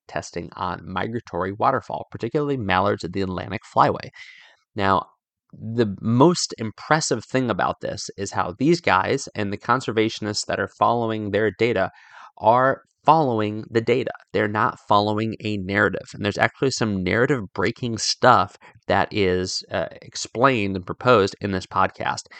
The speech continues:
And that's what we need. W-, if, if, if the prevailing information and the prevailing winds are, are the direction we need to go, then great. If it's based on data, that's great. Uh,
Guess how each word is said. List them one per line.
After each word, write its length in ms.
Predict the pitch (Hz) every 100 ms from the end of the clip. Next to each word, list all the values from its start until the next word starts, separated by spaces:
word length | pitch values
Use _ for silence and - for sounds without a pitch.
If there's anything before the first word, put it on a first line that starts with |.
| - - -
And 180 | - 110
that's 220 | 117 147
what 160 | 143 -
we 120 | 131
need. 340 | 120 117 - - - _ -
W-, 160 | 98 -
if, 200 | 110 113 120
if, 180 | 113 -
if 220 | 127 -
the 80 | -
prevailing 680 | - 104 117 147 165 147 - _ _
information 800 | 123 127 127 104 104 - 104 104 -
and 220 | 98 92
the 60 | 95
prevailing 520 | 101 120 139 123 98
winds 460 | 123 92 98 113 - _ _
are, 180 | 98 92
are 260 | 98 98 82
the 140 | 92
direction 280 | 101 104 -
we 60 | 113
need 40 |
to 60 | 104
go, 280 | 101 110 151
then 160 | 131 135
great. 280 | - 160 -
If 140 | 110
it's 120 | 107 104
based 320 | - 113 -
on 140 | 131
data, 240 | 104 95 107
that's 240 | 98 -
great. 300 | - 71 - _ _ _ -
Uh, 220 | 92 85